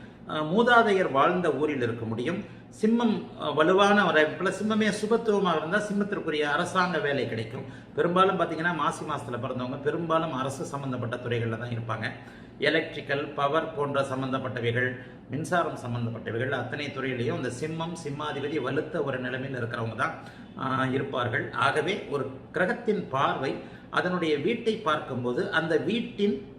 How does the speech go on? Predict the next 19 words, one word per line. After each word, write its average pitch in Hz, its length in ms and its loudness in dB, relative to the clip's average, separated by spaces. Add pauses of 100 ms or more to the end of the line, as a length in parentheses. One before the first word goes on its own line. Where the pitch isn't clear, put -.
ஆதிபத்திய 180 720 2
பலன்களும் 123 760 -2 (460)
அந்த 165 240 0
கிரகத்தினுடைய 160 880 0 (120)
சுபத்துவமா 202 460 0
இருந்தா 170 240 2
காரகத்துவ 170 600 4
நன்மைகளும் 147 540 -2
கிடைக்கும் 131 440 -2
அப்படிங்கிறதான் 120 580 -2
விதி. 131 340 -4 (480)
மாசி 202 420 4
மாதம் 190 400 2
பிறந்தவர்கள் 151 680 0
அனைவருக்குமே 135 1080 -2 (480)
சூரியன் 143 760 0 (360)
தன்னுடைய 180 480 2
சொந்த 185 380 -2
வீடான 127 500 2